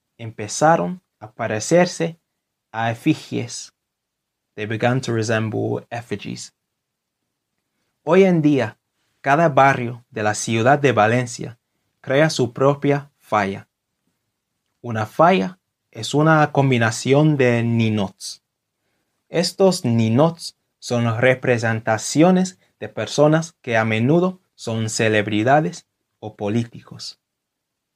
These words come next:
Es más, estas representaciones a menudo son muy satíricas. La combinación de los ninots diferentes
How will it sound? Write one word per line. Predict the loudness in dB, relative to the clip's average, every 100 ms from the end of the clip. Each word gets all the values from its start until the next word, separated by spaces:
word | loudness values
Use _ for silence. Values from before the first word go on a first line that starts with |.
| _ _
Es | -12 -4
más, | 0 2 0 -8 _ _ _ _
estas | -10 0 0 2 2
representaciones | 2 2 0 0 -2 -2 -4 -2 0 2 0 -6 -12 _ _
a | -10
menudo | -6 0 2 4 0 -6
son | -8 -4
muy | 0 2 2
satíricas. | 2 -2 0 -2 -2 -4 -12 -16 -16 -18 _ _ _ _ _ _ _ _ _ _ _ _ _ _
La | -4 -2
combinación | 0 0 2 0 0 4 6 6
de | 6
los | 4 2 -2
ninots | -2 0 0 0 -6 -20 _
diferentes | -8 -2 2 4 4 2 -4 -8